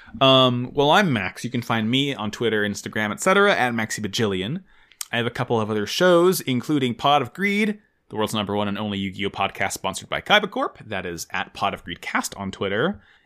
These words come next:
As well as, s-, s-, uh, wow, I, like, almost said, like, someone's podcast that isn't even mine. Slappers Only, a video game showdown podcast that we just,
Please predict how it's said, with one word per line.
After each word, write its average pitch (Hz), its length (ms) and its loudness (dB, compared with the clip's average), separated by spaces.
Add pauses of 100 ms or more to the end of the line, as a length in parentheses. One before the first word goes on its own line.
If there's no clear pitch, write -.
(160)
As 123 160 2
well 170 380 4
as, 135 460 4
s-, - 760 -8
s-, - 180 -14
uh, 107 260 -2
wow, 110 220 -6
I, 98 180 0
like, 92 400 -6
almost 110 220 0
said, 107 160 -2
like, 98 260 -6
someone's 110 580 -4 (120)
podcast - 340 -4
that 104 140 -8
isn't 110 160 -4
even 90 140 -6
mine. 104 320 0 (240)
Slappers 185 420 4
Only, 214 540 4 (360)
a 117 40 -4
video 127 200 -2
game 107 120 -2
showdown 104 340 0
podcast 110 540 0
that 110 120 -2
we 104 100 -4
just, 131 400 -2